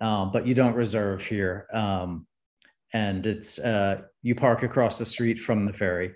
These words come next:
Also, if you take the train from Penn Station, once you get to Sayville, there's, uh, there are vans there waiting. You give them six bucks, they take you straight to the ferry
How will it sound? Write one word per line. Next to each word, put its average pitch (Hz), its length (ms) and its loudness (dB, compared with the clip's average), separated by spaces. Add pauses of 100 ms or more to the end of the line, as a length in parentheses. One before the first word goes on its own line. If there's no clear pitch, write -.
(320)
Also, 131 360 4
if 113 100 0
you 127 60 4
take 120 240 2
the 113 80 -8
train 117 320 2
from 117 200 0
Penn 107 220 -2
Station, 107 760 0 (420)
once 117 300 0
you 123 60 2
get 110 200 2
to - 60 -6
Sayville, 147 760 4 (400)
there's, 120 540 2
uh, 113 260 2 (260)
there 117 200 2
are 110 40 0
vans 110 580 2
there 107 260 2
waiting. 90 600 -4
You 117 140 0
give 110 160 2
them 107 140 0
six - 260 -4
bucks, - 500 0
they 110 120 2
take 107 260 -2
you 107 80 -4
straight 101 360 -2
to 113 80 -4
the 92 100 -4
ferry 90 440 -2